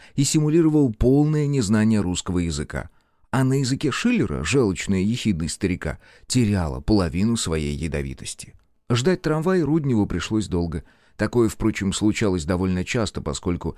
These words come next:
обязанность служащих соблюдать всякого рода расписание советская власть явно не ставила во главу угла. По крайней мере, пунктуальность не входила в число достоинств московских вагоновожатых,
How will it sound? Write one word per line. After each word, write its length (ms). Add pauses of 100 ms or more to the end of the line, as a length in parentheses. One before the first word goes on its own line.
(160)
обязанность 600
служащих 560
соблюдать 560
всякого 640
рода 240
расписание 800 (240)
советская 500
власть 320
явно 380
не 160
ставила 480
во 100
главу 400
угла. 300 (460)
По 100
крайней 320
мере, 240
пунктуальность 840 (200)
не 160
входила 420
в 60
число 380
достоинств 640
московских 800
вагоновожатых, 880